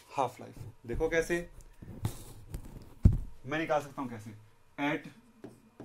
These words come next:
t is equal to, देखो simple expression तो क्या कहता है भाई? Simple expression कहता है K T is equal to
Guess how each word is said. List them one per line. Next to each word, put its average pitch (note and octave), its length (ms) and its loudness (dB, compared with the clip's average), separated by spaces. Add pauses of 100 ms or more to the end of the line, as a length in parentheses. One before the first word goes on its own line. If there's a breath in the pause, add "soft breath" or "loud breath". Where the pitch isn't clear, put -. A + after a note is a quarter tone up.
(400)
t E3+ 220 -2
is C#3+ 180 0
equal B2+ 420 -2
to, C3 120 -4 (160)
देखो B2+ 220 -4
simple D3 300 0
expression D#3+ 380 -2
तो D#3+ 80 -2
क्या D#3 160 -4
कहता D3+ 260 -6
है D3 100 -6
भाई? D3 220 0 (420 loud breath)
Simple D3 280 4
expression D3 400 -4
कहता B2 300 -4
है C3+ 220 -6 (680)
K D3 140 2 (100)
T E3 100 0 (100)
is B2+ 200 0
equal A#2+ 360 -2
to D3+ 120 -2